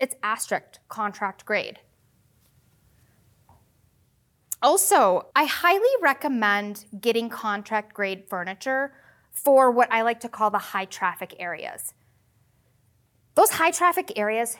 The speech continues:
your sofa, your coffee table, those end tables, beds, nightstands, dining table, chairs,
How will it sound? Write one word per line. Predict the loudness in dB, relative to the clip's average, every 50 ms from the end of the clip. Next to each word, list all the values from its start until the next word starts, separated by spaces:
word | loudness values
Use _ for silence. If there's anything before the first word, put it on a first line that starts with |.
| -10 -6
your | -6 -4
sofa, | -2 0 2 2 2 2 0 0 -2 -4 -4 -4 -4 -6 -12 _ _ _ _ _ _ -20 -20 _ _ _ _ _
your | -2 -2 -2
coffee | -2 -4 -4 0 2 2 2 0 -2 -8 -10
table, | -10 -10 -8 -8 -8 -8 -8 -10 -12 -12 -16 _ _ _ _ _ _ _ _ _ _
those | -4 -4 -4 -4 -2 -2
end | -2 0 0 -2 -4
tables, | -6 -6 -6 -6 -6 -10 -10 -10 -10 -10 -10 -12 _ _ _ _ _ _ _ _
beds, | -20 -4 0 2 4 4 4 2 -2 -8 -12 -12 -12 -12 _ _ _ _ _ _ _ _ _ _ _ _ -6
nightstands, | -6 -6 -4 -6 -6 -8 -6 -8 -8 -8 -10 -12 -12 -12 -12 -12 -12 _ _ _ _ _ _ _ _ -20 -6 0
dining | 2 2 2 2 2 0 0 -2 -2
table, | -4 -4 -6 -4 -4 -6 -8 -8 -10
chairs, | -10 -6 -4 -2 -2 -2